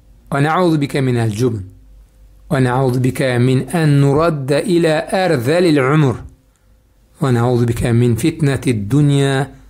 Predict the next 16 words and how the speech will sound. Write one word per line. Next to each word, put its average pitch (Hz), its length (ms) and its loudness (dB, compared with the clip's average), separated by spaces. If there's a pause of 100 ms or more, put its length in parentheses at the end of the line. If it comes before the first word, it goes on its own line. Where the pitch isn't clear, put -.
(120)
və 127 240 0
azəbil 113 400 -2
qabr." 104 320 -4 (1800)
Allahım, 127 540 0 (800)
xəsislikdən, 143 1000 0 (800)
qorxaqlıqdan, 143 1000 0 (840)
qocalığın 131 560 0
ən 147 300 0
düşkün 135 380 -2
çağına 127 440 -2
çatmaqdan, 127 840 -2 (1000)
dünyanın 131 480 2
fitnəsindən 123 880 -2
və 117 160 0
qəbir 135 400 0
əzabından 117 720 -2